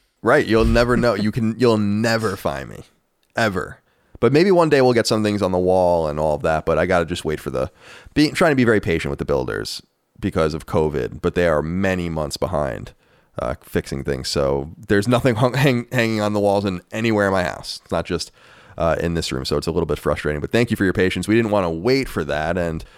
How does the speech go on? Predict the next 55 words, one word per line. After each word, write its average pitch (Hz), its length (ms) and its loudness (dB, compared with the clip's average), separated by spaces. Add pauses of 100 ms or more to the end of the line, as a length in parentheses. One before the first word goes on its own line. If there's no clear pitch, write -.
(160)
the 95 100 2
other 190 140 4
big 220 180 0
change, 131 340 0
of 131 120 -2
course, 135 320 0
is 110 180 0
that 107 360 0 (120)
Colin's 123 400 2
Last 110 220 4
Stand, 113 200 2
my 101 120 2
company, 110 340 0
is 95 140 -2
now 95 140 0
known 95 180 0
as 87 120 -4
Last 95 400 -2
Stand 90 460 -2
Media. 92 600 -4 (600)
And 82 160 -2
we're 85 80 -2
still 104 160 0
supported 98 300 2
on 90 80 0
Patreon, 107 380 -2
patreon 82 320 -2
dot 80 120 -2
com 80 200 -2
slash 82 380 -4 (260)
last 85 240 0
stand 78 200 -2
media. 101 280 0
Patreon 92 360 -2
dot 87 140 0
com 80 160 -2
slash 80 240 -2
Colin's 78 300 -2
Last 78 140 -4
Stand 82 260 -6
just - 200 -10
brings 78 200 -6
you 76 80 -6
to 73 80 -4
the 76 80 -6
same 80 180 -4
place. 143 400 0 (580)
And 87 200 -2
we're 85 80 0
really 107 200 4
excited 107 380 2
about 101 220 2
this 95 160 -4
new 104 100 -2
year 101 480 0